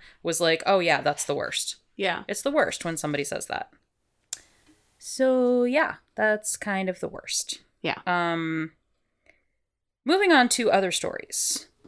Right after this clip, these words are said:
Speaker 1: So I have one that's, uh, from somebody with, uh, celiac disease.
Speaker 2: Okay.
Speaker 1: Which is technically an autoimmune disease.
Speaker 2: Right.
Speaker 1: Um, but if you are celiac,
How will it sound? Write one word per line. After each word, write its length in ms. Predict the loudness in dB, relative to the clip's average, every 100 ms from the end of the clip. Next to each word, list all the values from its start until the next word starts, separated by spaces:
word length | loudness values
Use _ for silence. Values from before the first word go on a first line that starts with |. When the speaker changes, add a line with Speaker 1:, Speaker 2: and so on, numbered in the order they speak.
| -20 _ _ _
Speaker 1:
So 460 | 0 6 8 8 2 -8 -14 -20 _ _ _ _ _ -20 -20 _
I 60 | 0
have 200 | 2 4
one 220 | 2 4
that's, 260 | 2 2 4
uh, 800 | 4 6 4 4 4 4 2 -2 _ _ _ _ _ _ _
from 200 | -2 0
somebody 300 | 0 0 0
with, 260 | 0 -4 -2
uh, 120 | -2 0
celiac 500 | -2 -2 0 0 -2
disease. 420 | -6 -4 -4 -8 _ _ _
Speaker 2:
Okay. 360 | -2 0 -2 -4 -6 0
Speaker 1:
Which 140 | 0
is 120 | 2
technically 500 | 0 0 -2 -2 0
an 120 | 0 -2 -6
autoimmune 340 | -2 -2 -2 -4
disease. 380 | -4 -6 -8 -8
Speaker 2:
Right. 300 | -2 -2 -2 -6 -12 -2
Speaker 1:
Um, 460 | 0 0 -4 -10 -14 _ _ _ _ _ _
but 160 | 2 4
if 160 | 2 0
you 140 | 4
are 380 | 6 6 4 0 -4
celiac, 680 | -2 0 2 2 2 -2